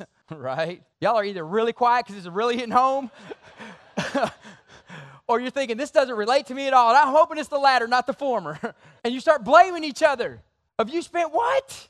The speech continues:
And we should have talked about this." And the only thing the other person thinks is, "I tried to talk to you. You just won't talk about this stuff." You get mad and walk out the room. Come on now. It's okay. Everybody say, "Lord Jesus,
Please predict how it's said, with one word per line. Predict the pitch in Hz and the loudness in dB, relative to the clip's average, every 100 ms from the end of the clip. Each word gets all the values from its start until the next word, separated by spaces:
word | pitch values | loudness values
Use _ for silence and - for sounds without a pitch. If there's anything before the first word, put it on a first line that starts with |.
| _ _ _ - | _ _ _ -6
And | 294 | -4
we | 339 | -4
should | 339 | -6
have | 285 | -2
talked | 302 370 359 | 2 4 4
about | 349 339 - | 2 2 0
this." | 370 370 - - _ _ | -6 -6 -10 -18 _ _
And | - | -4
the | 302 | 0
only | 339 | 0
thing | 285 349 | -2 0
the | 320 | 2
other | 339 | 2
person | - 339 311 349 | 2 -2 -2 -10
thinks | 294 - | -12 -10
is, | 262 | 2
"I | 302 | 4
tried | 359 - 339 392 | 4 6 8 6
to | 349 | 4
talk | 294 262 | 0 0
to | 254 | -2
you. | 226 | -10
You | 233 | -8
just | 349 330 | -8 0
won't | 311 294 | 0 2
talk | - 339 330 | 2 2 2
about | 269 240 | -6 -8
this | 247 | -8
stuff." | 226 190 | -4 -6
You | 277 | -6
get | 220 | -6
mad | 220 262 277 | 0 0 0
and | 247 | 0
walk | 269 | -2
out | 262 254 | -2 -6
the | 247 | -4
room. | 277 214 143 131 _ | -6 -6 -12 -20 _
Come | - 180 | -8 -2
on | 247 240 | 0 0
now. | 214 196 190 _ _ - | 0 -2 -2 _ _ -6
It's | 180 - | -4 2
okay. | 285 285 311 302 247 185 - _ | 2 6 4 4 0 -4 -12 _
Everybody | 165 180 185 | -6 -4 -6
say, | 185 | -6
"Lord | 170 202 214 | -4 -4 -4
Jesus, | 214 240 226 254 233 | -8 -10 -8 -10 -10